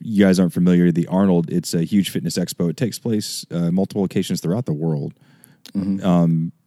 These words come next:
Speaker 1: it just so happens the first week of March in two thousand eighteen is when the Arnold is taking place in Columbus. Now, and we, Aaron Janetti talked about it a little bit in his episode,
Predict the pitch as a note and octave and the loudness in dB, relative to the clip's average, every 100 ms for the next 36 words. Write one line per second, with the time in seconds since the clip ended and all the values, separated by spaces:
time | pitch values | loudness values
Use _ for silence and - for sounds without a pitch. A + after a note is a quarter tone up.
0 | _ - - G2+ F#2 F#2+ G2+ F#2 F2 F2+ | _ -20 -8 -4 0 2 0 0 -2 0
1 | E2 E2+ D#2+ F#2 E2+ F2 E2 D#2+ D#2+ - | 0 -2 0 -2 -2 -2 -2 -2 -2 -4
2 | F2 D#2 - D#2+ D#2 D#2+ C#2+ - E2+ D#2+ | -4 -4 -2 -2 -2 -2 -4 -4 -2 -2
3 | D#2 E2 D2+ D#2+ D#2+ D#2+ - E2 E2+ D#2 | -2 -2 -2 -2 -2 -4 -8 -6 -6 -4
4 | D#2+ - D#2+ E2 E2 D#2+ - - - - | -8 -6 -4 0 0 -2 -8 -16 -20 -20
5 | - - F2+ E2+ E2 D#2+ - F2+ F2 F2+ | -18 -4 0 2 0 -2 -2 0 0 2
6 | G2+ F#2 F2 F2 E2+ - E2 E2 D#2+ D#2+ | 2 2 2 0 0 -4 -6 -4 -2 -2
7 | - E2 D#2 D#2+ - G2 E2+ E2 F2 E2 | -4 -4 -2 -4 -2 -2 -2 -4 -4 -2
8 | D#2+ | -4